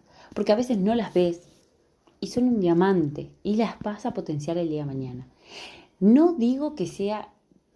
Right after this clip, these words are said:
diamante igual a, a dinero, a que logres un montón de dinero, sino al enriquecimiento personal tuyo, que vos digas,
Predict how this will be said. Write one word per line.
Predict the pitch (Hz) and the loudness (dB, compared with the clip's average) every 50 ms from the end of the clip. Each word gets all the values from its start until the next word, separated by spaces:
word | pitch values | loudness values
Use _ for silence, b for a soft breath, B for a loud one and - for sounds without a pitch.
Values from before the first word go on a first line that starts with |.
| _ _ _ - | _ _ _ -12
diamante | 165 156 147 151 160 180 180 214 226 226 - - - _ | -8 -6 -4 -4 -4 -4 -4 -4 -8 -8 -10 -16 -18 _
igual | - 147 143 143 147 147 151 | -8 -4 -2 -2 -2 -2 -2
a, | 147 135 - - | -4 -8 -8 -8
a | - 143 139 | -8 -6 -6
dinero, | 139 139 160 220 247 240 196 165 147 139 | -4 0 0 2 2 4 2 2 0 -2
a | 139 - | -4 -6
que | 151 143 139 139 139 139 | -6 -6 -6 -6 -6 -2
logres | 143 156 175 196 202 190 175 147 151 | 0 2 4 4 2 2 -2 -2 -4
un | 156 151 151 | -2 -2 -2
montón | 147 147 147 156 156 | -2 -2 -4 -4 -4
de | 151 | -4
dinero, | 147 143 143 143 135 131 127 135 - - | -4 -4 -4 -6 -6 -8 -10 -12 -14 -12
sino | - - 196 202 220 | -6 -4 -2 -2 -2
al | 233 | -4
enriquecimiento | 240 220 208 196 - 151 147 156 156 160 170 175 196 196 | -4 -4 -6 -4 -4 -6 -6 -4 -2 -2 -2 -2 -4 -6
personal | 175 - - 147 147 156 156 147 | -10 -8 -6 -4 -4 -4 -4 0
tuyo, | - 165 175 170 - - - - B B B B B B B | 2 2 2 2 0 -4 -10 -12 B B B B B B B
que | - 170 | -2 0
vos | 165 165 | 0 0
digas, | 185 185 175 165 | 0 -2 -2 -4